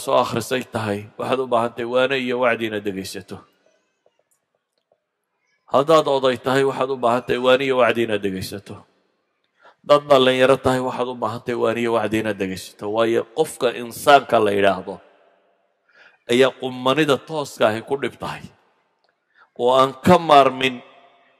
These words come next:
in wax la xasuusiyo. Walidaalika, waxaynu isugu imanaynaa goobaha kani wuxuu yahay inaynu waano dhegaysano. Siiba dhallinyarada waxaan leeyahay, waddankanaad timaadeen.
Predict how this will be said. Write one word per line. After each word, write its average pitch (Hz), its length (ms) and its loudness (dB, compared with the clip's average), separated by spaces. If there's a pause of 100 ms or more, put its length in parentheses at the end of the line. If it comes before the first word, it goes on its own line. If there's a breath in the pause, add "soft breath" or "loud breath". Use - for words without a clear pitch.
in 180 80 -8
wax 123 160 -4
la 123 100 6
xasuusiyo. 110 640 -8 (1120)
Walidaalika, 143 520 2
waxaynu 147 300 -4
isugu 156 320 -12
imanaynaa 147 480 0
goobaha 135 420 -2
kani 131 240 0
wuxuu 139 240 -10
yahay 117 300 -2
inaynu 120 240 -6
waano 117 220 0
dhegaysano. 98 560 -6 (1000 soft breath)
Siiba 147 500 0
dhallinyarada 131 600 6
waxaan 120 320 4
leeyahay, 76 440 -2 (2500)
waddankanaad 127 540 2
timaadeen. 101 540 0